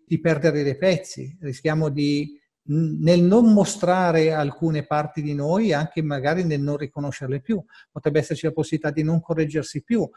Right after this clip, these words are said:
di non conoscere veramente l'altro, di non farmi conoscere per quello che sono. Perché, eh, è bello che il mio amico di me sappia tutto il bene che posso essere,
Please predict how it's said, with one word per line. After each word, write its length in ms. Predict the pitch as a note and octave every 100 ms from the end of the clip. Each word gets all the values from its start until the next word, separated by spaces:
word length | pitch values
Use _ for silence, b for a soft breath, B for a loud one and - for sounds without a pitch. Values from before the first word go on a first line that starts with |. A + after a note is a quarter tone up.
| b -
di 100 | F#3
non 140 | G#3+
conoscere 480 | G#3+ G#3 G#3 G3 F3
veramente 460 | F3 F3+ G3 F#3+ F3+
l'altro, 440 | G3 G#3+ G#3 A#3
di 120 | F#3+
non 180 | F3 E3
farmi 480 | - A#3 A3+ G#3+ G3+
conoscere 680 | F3 F3+ A#3 C#3+ C#3 C3
per 160 | C3 C3+
quello 240 | C3+ B2 -
che 100 | B2
sono. 380 | B2+ B2 C3+ _ _ _ _ _
Perché, 520 | - - E3 E3 -
eh, 1000 | - D3+ D3+ D#3 D3+ D3 D2 D2+ D2 -
è 100 | -
bello 300 | C#3 F#3+ F#3+
che 80 | -
il 100 | D3+
mio 140 | D#3+ E3
amico 400 | E3 F#3+ A#3 A3
di 160 | E3
me 260 | C#3+ D#3+ D3+
sappia 680 | - D#3 - C#3+ C#3 C3+ C3
tutto 260 | E3 -
il 100 | C#3
bene 360 | C#3+ D#3 C3+ B2+
che 100 | B2+
posso 300 | C#3 - C#3
essere, 480 | C3+ C3 F#3 A#3+